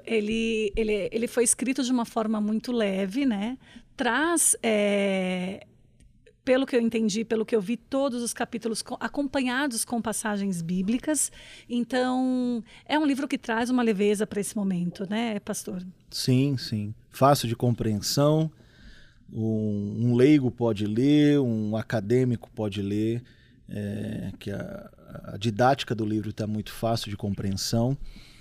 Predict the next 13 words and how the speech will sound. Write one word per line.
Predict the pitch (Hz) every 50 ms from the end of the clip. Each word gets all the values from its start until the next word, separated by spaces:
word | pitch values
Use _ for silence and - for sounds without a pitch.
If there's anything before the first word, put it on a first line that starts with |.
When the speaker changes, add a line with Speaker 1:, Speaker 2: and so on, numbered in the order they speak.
| - - - -
Speaker 2:
e | - 110
a | 110 107
gente | 98 110 117 117 - - 104
pensou | - 123 117 113 110 - - 120 113
exatamente | 113 110 104 98 117 113 - 117 113 107 107 110 113 - - 110
atingir | - - 117 110 101 113
todos | - - 131 131 135 131 131 120 113
os | 120 110 -
públicos | - - 127 123 117 117 113 - - 117 110 -
possíveis | - - 110 - - - 120 117 117 107 113 117 117 - 120 - - -
diante | 110 110 110 113 110 - 101
do | 104 113 113 101
cenário | - - 120 110 110 107 104 107 107 107 107 104